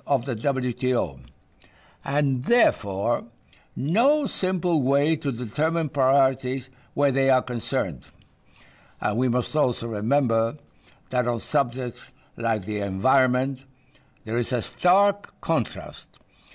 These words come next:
between existing soft law intergovernmental agreements and the W T O's hard law provisions. And that is, in labor and employment matters,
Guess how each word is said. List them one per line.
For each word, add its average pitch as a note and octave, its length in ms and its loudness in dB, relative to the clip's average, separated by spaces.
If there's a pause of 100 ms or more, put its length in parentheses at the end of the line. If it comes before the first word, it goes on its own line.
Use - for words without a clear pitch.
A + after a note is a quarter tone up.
(160)
between C3+ 420 0
existing E3 680 -2
soft G3 640 2
law D3+ 480 4 (220)
intergovernmental C#3+ 1000 -2
agreements F#3 640 0 (560)
and C#3 220 2
the A2+ 120 2
W D#3+ 500 2
T C3+ 260 -4
O's C3 480 2 (300)
hard D#3 760 2
law B2 540 2
provisions. G2 1120 -8 (2250)
And G2+ 240 -4
that D#3 220 2
is, - 280 -4 (800)
in D#2+ 280 -8
labor E3+ 560 2
and C3 200 -4
employment D#3+ 600 0
matters, C#3+ 640 -2